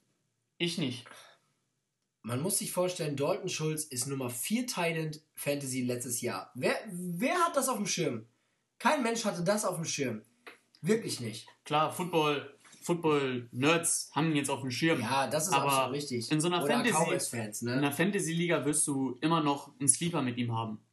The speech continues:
Speaker 1: Weil
Speaker 2: Auf
Speaker 1: da
Speaker 2: jeden
Speaker 1: gibt's
Speaker 2: Fall.
Speaker 1: zu viele, die da nicht so involviert sind.
Speaker 2: Er
Speaker 1: Also
Speaker 2: hatte, er hatte Average Points von zwölf Komma zwei acht und ich finde, das ist als Tight End eine absolut solide Marke. Vor allen Dingen, weil Dalton Schultz wird nicht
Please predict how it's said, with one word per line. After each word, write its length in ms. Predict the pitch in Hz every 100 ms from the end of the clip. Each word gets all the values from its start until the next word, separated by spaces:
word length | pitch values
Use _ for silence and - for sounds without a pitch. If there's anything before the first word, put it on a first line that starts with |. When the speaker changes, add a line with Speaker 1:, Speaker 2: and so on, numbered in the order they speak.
| - -
Speaker 1:
Weil 100 | 131
Speaker 2:
Auf 60 | 143
Speaker 1:
da 40 | 147
Speaker 2:
jeden 100 | -
Speaker 1:
gibt's 140 | -
Speaker 2:
Fall. 80 | -
Speaker 1:
zu 140 | 185
viele, 300 | - 175 175
die 100 | 143
da 120 | 151 147
nicht 140 | 143
so 120 | 156
involviert 440 | 151 127 120 131 -
sind. 140 | 117
Speaker 2:
Er 60 | 113 117
Speaker 1:
Also 240 | 123 175
Speaker 2:
hatte, 200 | 170 165
er 80 | 156
hatte 260 | 180 185 -
Average 340 | 185 185 -
Points 280 | 180 180 180
von 360 | - 160 156 143
zwölf 320 | - 185 185
Komma 220 | 185 160
zwei 240 | - 160 156
acht 220 | 139 139
und 100 | 131
ich 120 | 123
finde, 240 | 139 143 139
das 100 | 117
ist 80 | 120
als 200 | 120 -
Tight 180 | 123 135
End 100 | 127
eine 200 | 123 -
absolut 500 | 151 165 - 156 151
solide 320 | 131 143 151 147
Marke. 540 | 135 143 143 139 135 - - _
Vor 180 | - 170
allen 120 | 202
Dingen, 160 | 214 180
weil 160 | 185
Dalton 300 | 180 226 240 208
Schultz 340 | 220 220 156
wird 220 | 214 233
nicht 520 | 165 233 - - -